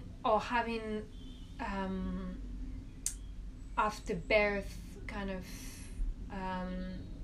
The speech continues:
sadness or frustration or not finding who you really are anymore because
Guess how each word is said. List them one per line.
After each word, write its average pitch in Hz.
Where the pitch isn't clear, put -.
sadness 196
or 190
frustration 214
or 196
not 220
finding 214
who 202
you 190
really 196
are 202
anymore 196
because 202